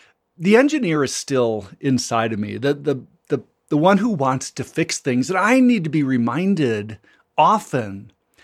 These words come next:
it's not our job to fix other people. Now, let me repeat that. It's not our job to fix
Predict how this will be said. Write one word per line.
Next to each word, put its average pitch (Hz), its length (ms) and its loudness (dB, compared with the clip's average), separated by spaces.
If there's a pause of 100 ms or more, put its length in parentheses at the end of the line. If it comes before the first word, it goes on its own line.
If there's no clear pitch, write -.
(420)
it's 254 380 2
not 202 560 0 (160)
our 185 400 0
job 101 800 -2 (320)
to 180 100 2
fix - 580 -2 (320)
other 120 280 2
people. - 640 -14 (360)
Now, 151 180 2
let 156 200 -4
me 214 100 -2
repeat 202 420 -4
that. - 280 -8 (400)
It's 180 260 2
not 196 520 0 (100)
our 151 320 2
job 107 640 -2 (220)
to 165 140 -4
fix - 720 0